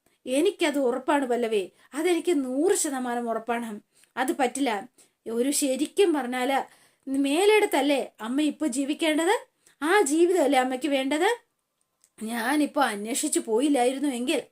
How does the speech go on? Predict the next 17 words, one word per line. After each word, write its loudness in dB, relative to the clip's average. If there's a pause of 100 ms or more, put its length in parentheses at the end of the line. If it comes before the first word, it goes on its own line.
അമ്മ -4
ഇപ്പോഴും 0 (320)
സന്തോഷത്തോടു -2
കൂടി -2
തന്നെ -4 (180)
മേലെടുത്ത് -6
ജീവിക്കില്ലായിരുന്നോ? -2 (520)
ജീവിക്കായിരുന്നു. 0 (120)
എനിക്കറിയാം 0 (380)
ആ -8 (140)
ജീവിതം -4
നഷ്ടപ്പെട്ടത് -2 (520)
മേൽ -2 (100)
വലിയൊരു 4
വേദന -2
തന്നെയായിരുന്നു -2
അമ്മയ്ക്ക്. -4